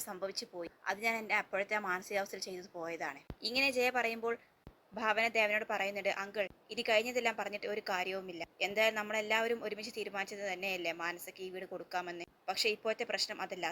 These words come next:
സുനിൽ ഈ വീട്ടിൽ നിൽക്കുന്നതാണ്. അവൻ ഇങ്ങോട്ടേക്ക് ആര് വിളിച്ചിട്ടാണ് വന്നത് എന്ന് എനിക്കറിയണം. ഇതിൻ്റെ പിന്നിൽ കളിക്കുന്ന ഈ കള്ളക്കളിയും പൊളിച്ചെടുക്കണം. അതുകൊണ്ട് മാനസ തന്നെ ആലോചിച്ചൊരു തീരുമാനത്തിലെത്തട്ടെ." ഇത് കേൾക്കുമ്പോൾ ജയ പറയുന്നത്, "എന്ത് തീരുമാനിക്കാൻ? അവനെ പിടിച്ച് ഓ-, പോലീസിനെ ഏൽപ്പിക്കുകയാണ് വേണ്ടത്." "അതൊന്നും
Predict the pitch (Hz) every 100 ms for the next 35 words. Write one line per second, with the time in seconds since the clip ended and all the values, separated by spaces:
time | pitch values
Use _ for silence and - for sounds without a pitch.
0 | 185 185 214 - 202 185 180 180 160 -
1 | 160 156 156 - - _ 208 254 247 247
2 | 254 254 254 233 220 214 254 233 214 226
3 | 214 196 185 190 196 185 180 123 180 180
4 | 180 160 139 120 _ - 202 214 233 226
5 | 214 214 208 196 208 196 180 190 - 185
6 | 196 208 196 196 190 175 165 - 156 -
7 | 139 - - - 220 240 247 240 226 240
8 | - - 226 220 185 185 202 - 185 196
9 | 185 180 180 175 160 - 151 139 _ -
10 | 214 247 247 254 254 214 240 247 247 226
11 | 214 262 254 247 240 247 247 240 - 190
12 | 226 247 233 240 185 202 214 _ 196 208
13 | 240 247 220 - - 190 175 156 - -
14 | - _ _ 202 240 247